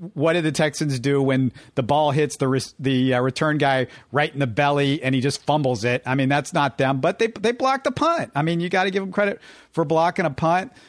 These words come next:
So, I mean, that was good. It, you know, it's funny, Michael, because I was looking at the whole,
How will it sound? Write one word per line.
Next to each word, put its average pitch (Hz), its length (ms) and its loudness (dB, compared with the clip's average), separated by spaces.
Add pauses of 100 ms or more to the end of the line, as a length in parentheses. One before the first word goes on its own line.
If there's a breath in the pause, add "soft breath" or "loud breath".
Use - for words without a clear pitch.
(140 loud breath)
So, 151 380 2
I 156 80 0
mean, 151 300 0 (120)
that 151 220 2
was 180 200 0
good. 170 360 0 (220 loud breath)
It, 170 180 0
you 170 180 2
know, 165 260 0
it's 160 220 -2
funny, 202 480 0 (220)
Michael, 170 300 0
because 165 200 0
I 156 80 4
was 135 100 2
looking 160 220 0
at 160 140 0
the 139 100 0
whole, 165 480 0